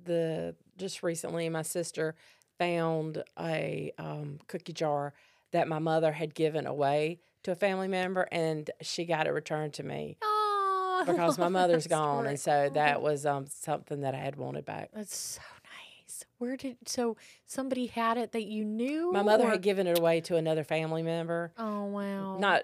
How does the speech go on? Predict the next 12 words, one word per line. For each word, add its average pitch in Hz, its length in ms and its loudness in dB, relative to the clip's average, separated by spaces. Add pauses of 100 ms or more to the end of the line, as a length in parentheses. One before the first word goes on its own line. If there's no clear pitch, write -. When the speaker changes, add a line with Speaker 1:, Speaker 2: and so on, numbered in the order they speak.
Speaker 1:
immediate, 175 500 2
but 147 240 4
Speaker 2:
Mm-hmm. 208 240 -8 (420)
Speaker 1:
further 165 260 4
out, 147 400 2
I 147 100 -6
guess 139 240 -6
you 147 60 -2
would 139 80 -4
say, 143 380 -2
and, 143 240 -4
um, 139 440 -4